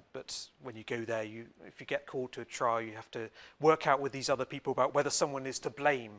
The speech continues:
for a crime that they've been accused of. Now imagine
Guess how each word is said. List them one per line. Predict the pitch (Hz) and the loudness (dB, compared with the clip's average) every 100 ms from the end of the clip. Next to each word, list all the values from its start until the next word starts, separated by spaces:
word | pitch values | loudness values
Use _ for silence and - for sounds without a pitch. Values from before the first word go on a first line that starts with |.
| - | -10
for | 123 117 | -6 -6
a | |
crime | - 135 120 107 101 - - - | -4 0 0 0 -8 -20 -20 -14
that | - | -10
they've | 127 117 | -8 -10
been | - 110 | -10 -12
accused | - 131 110 - | -12 -12 -12 -12
of. | - - _ _ _ _ _ _ _ _ _ _ _ - _ - - - | -14 -16 _ _ _ _ _ _ _ _ _ _ _ -20 _ -20 -12 0
Now | 165 | 4
imagine | 185 202 151 | 6 6 2